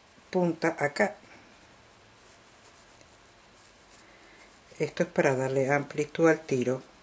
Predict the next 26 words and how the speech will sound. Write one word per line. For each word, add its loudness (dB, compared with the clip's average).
Eso -6
es. -6
Si 0
te 6
es 6
incómodo, 8
lo 8
descoses 4
un 4
poco 4
y 4
lo, 4
y -2
lo, 0
y 0
lo 6
vuelves 4
a -2
coser, 0
no -2
hay -4
problema. -4
La 0
otra 0
viene 0
acá. 2